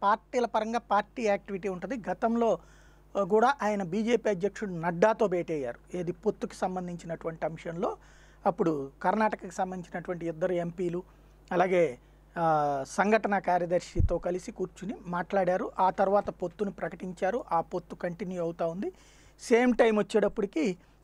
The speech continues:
తర్వాత రెండోసారి వెళ్ళినప్పుడు కూడా ఆయన నడ్డాతోనే కలవడంతో అప్పుడు వైసీపీ సెటైర్లు వేసింది. "భారతీయ జనతా పార్టీ వాళ్ళు పట్టించుకోవట్లేదు, మే-, మోడీ కానీ అమిత్ షా కానీ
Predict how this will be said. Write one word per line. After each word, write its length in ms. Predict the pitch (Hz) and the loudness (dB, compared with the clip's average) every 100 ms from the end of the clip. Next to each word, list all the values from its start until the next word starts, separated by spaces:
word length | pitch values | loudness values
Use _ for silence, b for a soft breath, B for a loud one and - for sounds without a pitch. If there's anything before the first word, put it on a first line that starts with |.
| - | 2
తర్వాత 340 | 214 240 233 | 4 4 4
రెండోసారి 680 | 226 208 196 202 233 233 214 | 4 6 4 2 2 2 0
వెళ్ళినప్పుడు 500 | 208 202 202 180 185 | 0 -2 -4 -6 -4
కూడా 300 | 185 196 320 196 | -2 -2 -2 -2
ఆయన 240 | 196 190 | -2 -2
నడ్డాతోనే 640 | 180 180 226 233 233 214 | -2 2 2 2 2 0
కలవడంతో 480 | 202 190 185 185 226 | 2 2 2 0 -2
అప్పుడు 200 | 262 190 | -2 0
వైసీపీ 460 | 190 208 226 208 220 | 0 -2 -6 -6 -4
సెటైర్లు 440 | 190 175 190 190 | -4 -2 -2 -2
వేసింది. 440 | 175 180 - 185 - B B B B 220 | -4 -6 -10 -14 -14 B B B B 2
"భారతీయ 300 | 208 208 220 | 2 2 2
జనతా 280 | 202 196 196 | 2 4 2
పార్టీ 420 | 190 185 - 190 | 2 0 0 2
వాళ్ళు 220 | 180 208 | 2 0
పట్టించుకోవట్లేదు, 1120 | - 170 202 - 190 180 175 170 226 170 190 - | -2 -4 -4 -2 -2 -2 -2 -4 -4 -6 -8 -12
మే-, 480 | 180 185 175 160 160 - 175 | -6 0 0 0 -4 -12 -2
మోడీ 380 | 180 202 214 | 2 4 4
కానీ 320 | 196 190 196 202 b b b - | 2 2 0 -6 b b b 2
అమిత్ 260 | 202 214 | 4 4
షా 200 | - 196 | 2 2
కానీ 480 | 185 180 220 190 | 4 0 -4 -8